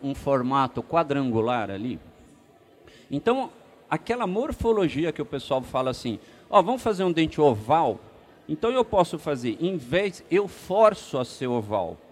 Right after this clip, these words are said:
Eu vou pegar essa for-, essa porção e eu vou desenhar oval. Então, eu vou fazer, em vez dele mais quadrangular, eu vou fazer oval.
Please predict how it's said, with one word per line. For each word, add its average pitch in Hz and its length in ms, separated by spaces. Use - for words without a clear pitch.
Eu 113 100
vou 170 140
pegar 135 380
essa 117 220
for-, 104 320
essa 104 300
porção 135 640
e 135 180
eu 240 140
vou 180 140
desenhar 147 760
oval. 202 520
Então, 123 160
eu 120 80
vou 131 100
fazer, 139 300
em 131 100
vez 147 320
dele 117 500
mais 117 380
quadrangular, 107 1080
eu 120 80
vou 117 120
fazer 131 280
oval. 180 440